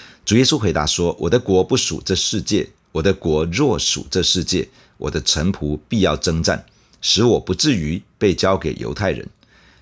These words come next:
只是我的国不属这世界。”比拉多听到了“国”、“臣仆”、“征战”这些关键字，因此他往下追问：“这样你是王吗？”主耶稣回答说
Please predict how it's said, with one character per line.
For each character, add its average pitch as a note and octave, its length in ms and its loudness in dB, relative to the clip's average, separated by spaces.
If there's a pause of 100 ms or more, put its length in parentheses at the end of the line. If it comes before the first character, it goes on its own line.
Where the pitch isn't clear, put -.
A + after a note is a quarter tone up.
只 F#2+ 120 -2
是 F3 140 4
我 A2 120 6
的 F#2+ 100 0
国 D#2 300 -2
不 - 180 -2
属 - 240 -2
这 F#2+ 160 0
世 F2 300 -2
界。” - 280 -4 (1040)
比 G2+ 140 2
拉 C3+ 140 4
多 D#3 180 4
听 D#3 240 -2
到 D3 160 4
了 E2+ 300 0 (100)
“国”、 F2 420 0 (300)
“臣 - 400 0
仆”、 E2 320 -2 (320)
“征 C3 320 2
战” - 320 0 (240)
这 A2 100 0
些 G2+ 120 2
关 G#2+ 220 2
键 A2 200 0
字， C#2 240 -6 (460)
因 A2+ 140 2
此 A2 200 0
他 G2 100 2
往 C#2+ 200 0
下 E2+ 180 0
追 G2+ 200 4
问 G#2 240 4 (680)
：“这 C#3+ 140 2
样 A#2+ 300 2
你 D#2 80 -2
是 A#2+ 160 4
王 D2 280 0
吗？” G#2+ 240 0 (880)
主 G2 140 2
耶 C3 80 6
稣 C#3+ 120 2
回 G2+ 160 0
答 D#2+ 140 0
说 F2 400 -2